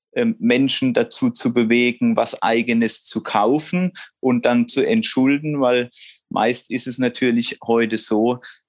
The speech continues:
dass es fast bis zum Rentenalter dauert, bis dann auch tatsächlich eine <laughs> Immobilie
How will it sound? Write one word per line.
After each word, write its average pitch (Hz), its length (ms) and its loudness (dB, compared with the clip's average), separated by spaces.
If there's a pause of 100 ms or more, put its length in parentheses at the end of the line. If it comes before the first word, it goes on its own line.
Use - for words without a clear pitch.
(120)
dass 117 240 0
es - 280 -2
fast - 360 -2
bis - 200 -2
zum 107 160 2
Rentenalter 104 720 0
dauert, 107 400 0
bis - 180 -4
dann 107 180 -2
auch 98 160 -2
tatsächlich - 720 -4
eine 113 100 2
<laughs> - 240 -2
Immobilie 113 580 2